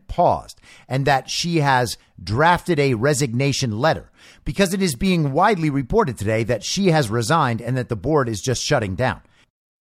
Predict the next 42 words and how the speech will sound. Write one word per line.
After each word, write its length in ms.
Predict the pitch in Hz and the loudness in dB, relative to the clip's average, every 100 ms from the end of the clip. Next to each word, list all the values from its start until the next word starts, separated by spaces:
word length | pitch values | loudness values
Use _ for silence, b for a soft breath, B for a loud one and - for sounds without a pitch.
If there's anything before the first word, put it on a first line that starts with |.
| _ _ | _ _
But 200 | 160 143 _ _ _ _ _ | 0 0 _ _ _ _ _
if 120 | 151 - | -4 2
that's 280 | 196 233 | 4 4
the 80 | - | 0
case, 480 | 170 190 90 87 - - - _ | 2 2 2 -4 -10 -14 -20 _
why 220 | - 120 214 | -2 2 4
isn't 320 | 170 185 123 - | 4 2 -2 -2
all 220 | 143 170 | 2 4
of 100 | 139 | 4
that 240 | 147 131 - | 2 2 0
just 220 | 131 - | -4 -2
being 240 | 131 117 | -2 -2
clearly 440 | 104 143 147 110 98 | -2 0 0 0 -2
laid 260 | 107 117 | -2 0
out? 240 | 110 101 - b b b | 2 0 -2 b b b
It 120 | 131 - | -8 -2
sounds 400 | - 226 226 156 | 2 4 4 2
like 160 | 143 | 2
they 140 | 147 131 | 0 0
just 300 | 151 143 120 | 2 0 0
want 200 | 135 117 | 0 0
to 60 | |
take 400 | 90 - 165 - | -4 -2 -2 -2
this 220 | 143 135 | -2 -2
thing 280 | - 156 127 - | 0 0 0 0
out 220 | 135 147 | 4 4
of 40 | 123 | 4
the 100 | 120 | 2
headlines 600 | 147 143 117 104 98 - B B B | 2 2 0 0 -2 -8 B B B
and 340 | 131 123 117 - | -2 0 -2 -8
keep 220 | - 170 147 | -6 -2 -2
it 140 | 127 | -2
running 440 | 123 147 127 117 - | 0 2 0 -4 -2
in 160 | 139 | 0
the 80 | 120 | 0
background. 760 | 80 135 131 107 78 - _ _ _ _ _ _ _ _ - | 2 2 2 -2 -8 -10 _ _ _ _ _ _ _ _ -2
Like 180 | 151 156 | 0 0
they're 100 | 156 | 2
just 220 | 196 - | 2 2
gonna 200 | 180 135 _ | 0 -2 _
click 360 | - 196 190 - | -4 -2 -2 -4
to 340 | 123 113 87 | -2 0 -2